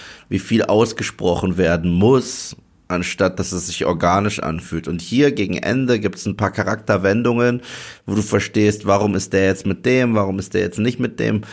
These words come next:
Verstehst du total. Und es ist super. Es gibt eine Szene zwischen Keanu und diesem Nobody, die so schön ist, obwohl geschossen wird. So, du weißt, was ich meine, oder?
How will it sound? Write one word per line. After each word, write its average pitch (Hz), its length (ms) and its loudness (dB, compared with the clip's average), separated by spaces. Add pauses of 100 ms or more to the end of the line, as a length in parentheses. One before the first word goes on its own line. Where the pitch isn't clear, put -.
(240)
Verstehst - 520 0
du 226 40 -6
total. 95 600 -2 (420)
Und 98 120 -2
es 113 100 4
ist 110 180 0
super. 143 300 0
Es 85 100 -4
gibt - 160 -10
eine 131 220 0
Szene 139 280 -2
zwischen 120 300 -6
Keanu 117 380 0
und 110 100 -2
diesem 104 200 -2
Nobody, 110 580 2 (260)
die 104 80 -4
so 110 140 2
schön 110 300 2
ist, 98 280 0 (1400)
obwohl 104 260 2
geschossen 95 460 0
wird. 69 220 -14 (840)
So, 101 80 -4
du 104 120 0
weißt, 131 240 4
was - 120 0
ich - 80 -10
meine, 95 320 0
oder? 175 360 -2